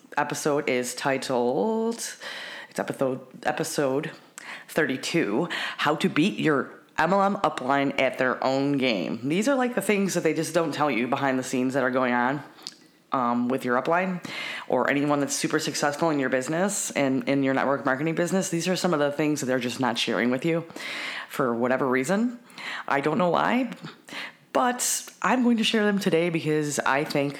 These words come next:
we all need to know and learn and grow with our M L M company, and I want you guys to be successful. So here's just a little bit of what I know about, um, what was going on in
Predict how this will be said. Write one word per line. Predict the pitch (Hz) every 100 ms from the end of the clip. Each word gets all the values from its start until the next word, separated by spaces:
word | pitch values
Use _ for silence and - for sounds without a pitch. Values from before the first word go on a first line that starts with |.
| -
we | -
all | - 123
need | 123 127
to | 143
know | 123 113 131 - -
and | 139
learn | 127 120 127 139 -
and | - 135
grow | 117 117 120
with | 127 139 - - - - - -
our | 147 -
M | 143
L | 139
M | 135
company, | 147 120 156 160 -
and | - 120 131 127 127 - - - _ _ _ _
I | 156
want | 170 156
you | 117
guys | 127 131
to | 139
be |
successful. | 131 139 - - - - - - - - - -
So | - 139 127 123 - - - - _ _ _ - _ - - -
here's | 156 147 151
just | - 143 139
a |
little | 127 123
bit | 120 127 123 -
of | 104 120 120 120
what | - 123 135 -
I | 131
know | 123 120 123 135 180 214 - - - -
about, | 127 123 123 127 - - - - - - - - - -
um, | - 69 -
what | 127
was | 139 135
going | 139
on | 131 127 131 135 - -
in | - 127 117